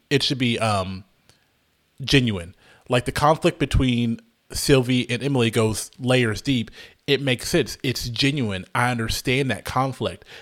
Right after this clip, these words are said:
But then when they create, it's almost like they create some conflict for no reason. Like, the conflict they created for Min-, Mindy, like, her whole storyline didn't make any sense to me. It came out of nowhere. It was dumb. Um, I didn't like the fact they were, that they cheapened that character by throwing that in at the end.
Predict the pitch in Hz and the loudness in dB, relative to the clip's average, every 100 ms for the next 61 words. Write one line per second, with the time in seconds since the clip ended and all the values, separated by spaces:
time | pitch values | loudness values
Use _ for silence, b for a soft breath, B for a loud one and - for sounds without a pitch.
0 | B 156 139 139 131 - 131 131 131 147 | B -2 0 2 0 0 0 2 2 0
1 | 156 143 127 - 113 120 117 131 131 127 | 0 0 -2 -2 -2 -2 -2 -6 -2 -2
2 | - 131 - 117 113 104 123 107 - - | -2 -4 -2 -4 -2 -2 -2 -4 -8 -4
3 | 127 139 - 147 143 123 - 107 110 104 | -2 -2 0 0 2 0 0 -4 -4 -2
4 | 113 120 123 110 117 117 - 120 123 123 | -2 0 0 0 0 0 0 0 0 -2
5 | 117 107 104 104 98 113 - 110 104 - | -2 -4 -4 -6 -6 -8 -6 -6 -4 -4
6 | 104 101 101 98 101 98 92 87 82 - | -4 -2 -2 -2 -4 -4 -6 -8 -12 -12
7 | - B B B - - 123 113 110 113 | -18 B B B -4 0 2 2 -2 -6
8 | - 123 117 113 110 113 107 117 104 104 | -4 -4 -2 -4 -4 -6 -8 -6 -8 -6
9 | 110 104 98 - - 127 113 107 110 - | -6 -6 -6 -10 -6 -6 -4 -6 -6 -4
10 | 104 - 95 - 107 107 101 101 95 90 | -4 -4 -6 -4 -4 -4 -4 -6 -6 -4
11 | 120 107 78 92 | -2 -2 -6 -16